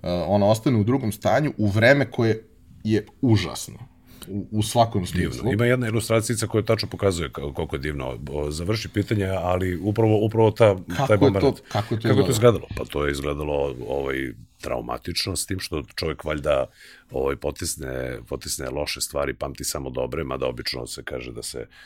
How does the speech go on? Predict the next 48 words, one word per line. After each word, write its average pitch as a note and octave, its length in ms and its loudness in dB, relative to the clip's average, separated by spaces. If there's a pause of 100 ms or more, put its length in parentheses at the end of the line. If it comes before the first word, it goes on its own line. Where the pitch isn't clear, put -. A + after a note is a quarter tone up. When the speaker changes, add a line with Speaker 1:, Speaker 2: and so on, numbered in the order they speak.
(140)
Speaker 2:
da - 60 -8
se - 140 -4
pamte C#2 240 -6
samo C2+ 200 -2
minusi. C#2 520 -4 (380)
Ti F2 100 -4
mene F#2+ 200 -2
danas, F#2 320 -4
evo C2 100 -4
sada, C2 300 -4 (220)
kad B1+ 160 -10
me B1 80 -10
pitaš, - 520 -6 (680)
šta - 460 0
je D#2 80 0
to - 160 -6
sve D#2 240 -2
nešto D2+ 280 -6
bilo D2 180 -2
teško, E2 320 -4
ja E2 80 0
ne D#2+ 160 -6
bi C#2 100 -6
mogao C2 300 -6
to C2+ 140 -10
sada B1+ 260 -8
da B1 100 -8
se - 140 -2
setim, - 440 -6
ovaj, B1+ 440 -6
ali C2+ 240 -6
to D2 180 -6
jeste, D2 640 -2 (560)
m, C2+ 200 -6
pomalo D2 280 -4
čudna D2 260 -6
situacija C#2 480 -4
da C#2+ 100 -6
ti C#2+ 280 -8
tri D2 160 -4
meseca C#2 420 -8
nakon C#2 280 -8
mature B1+ 520 -6 (300)
pojaviš B1+ 340 -6
se - 80 -12
ponovo A#1+ 380 -10
u A#1+ 140 -12
Hayetu B1+ 480 -10